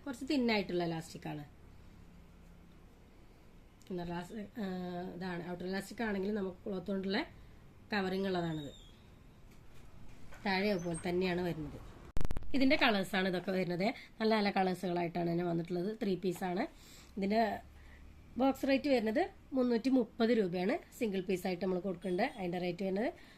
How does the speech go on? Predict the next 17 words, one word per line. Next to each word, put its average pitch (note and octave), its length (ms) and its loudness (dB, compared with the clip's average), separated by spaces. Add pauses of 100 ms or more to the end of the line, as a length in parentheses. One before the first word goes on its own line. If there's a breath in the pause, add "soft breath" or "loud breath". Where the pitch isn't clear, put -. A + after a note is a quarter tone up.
(120)
നൂറ്റി G#3 260 0
പത്ത് G3+ 300 0
രൂപയാണ് F3 400 0 (480)
വരിക. D3+ 180 -2 (1400)
ഇതിപ്പോ B3 220 2
അതിന്റെ G3 380 4
തന്നെ B3 320 6 (360 loud breath)
പ്രിന്റ് A#3 280 8
ആയിട്ടാണ് F3+ 340 4
വരുന്നത്. D#3+ 360 0 (2250)
ഇത് D4 200 2 (100)
വരുന്നത് C#4 380 2
ലാർജ് A#3+ 320 2
സൈസ് G#3 300 0
ആണ് E3+ 140 0
ട്ടോ. F3+ 120 -6
ഇത്, A3 200 -2